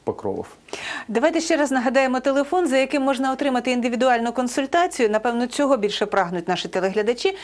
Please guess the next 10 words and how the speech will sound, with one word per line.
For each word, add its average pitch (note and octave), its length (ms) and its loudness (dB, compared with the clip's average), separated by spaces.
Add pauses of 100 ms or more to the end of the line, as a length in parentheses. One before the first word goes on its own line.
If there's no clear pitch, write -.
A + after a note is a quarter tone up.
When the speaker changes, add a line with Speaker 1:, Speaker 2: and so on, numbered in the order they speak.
(140)
Speaker 2:
перед C4 280 2
тим, D#4 180 2
як A#3 360 2
замовити, G#3 880 0
власне, F#3 300 -4
матриламін F3+ 540 -2
для F#3 140 -4
себе. E3 320 -8 (320)
Speaker 1:
Да, C#3+ 260 2
конечно. G#2 640 0